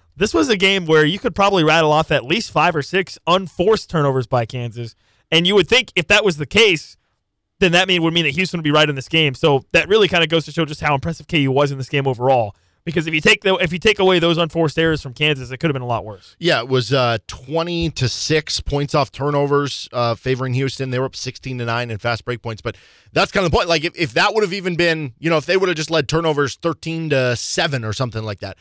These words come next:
Speaker 2: maybe it is a score that gets out of hand like that Baylor game. And obviously that Baylor game showed what the team's ceiling could be. Um, they still had a couple losses from then on. I think they actually lost their next game on a big Monday right after that Baylor game.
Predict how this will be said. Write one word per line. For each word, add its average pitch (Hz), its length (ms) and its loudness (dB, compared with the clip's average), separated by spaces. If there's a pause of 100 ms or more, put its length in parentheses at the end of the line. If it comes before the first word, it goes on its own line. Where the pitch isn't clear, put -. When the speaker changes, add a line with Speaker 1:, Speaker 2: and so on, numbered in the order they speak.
(160)
Speaker 2:
maybe 220 280 0
it 220 60 0
is 240 160 -2
a 165 40 -4
score 165 320 2
that 135 100 -4
gets 147 160 -8
out 147 140 2
of 131 60 0
hand 135 240 -6
like 135 260 -2
that 143 160 0
Baylor 143 300 0
game. 131 240 -8 (280)
And 143 220 2
obviously 165 300 0
that 160 140 0
Baylor 156 280 2
game 143 160 -4
showed 156 380 0
what 139 100 -4
the - 80 -20
team's 135 240 -12
ceiling 165 380 -2
could 170 160 0
be. 208 220 -2 (340)
Um, 131 280 2
they 131 60 0
still 170 200 0
had 156 260 0
a 131 80 -6
couple 135 240 -2
losses 127 640 -2
from 135 220 -6
then 127 140 0
on. 131 160 0
I 101 60 -4
think 147 160 -12
they 160 60 0
actually 139 260 -4
lost 110 300 -4
their 110 100 -2
next 113 240 -6
game 127 400 -2 (320)
on 151 180 2
a 147 80 2
big 151 280 -2
Monday 139 520 0
right 127 240 0
after 135 280 0
that 123 140 0
Baylor 135 280 2
game. 170 220 -2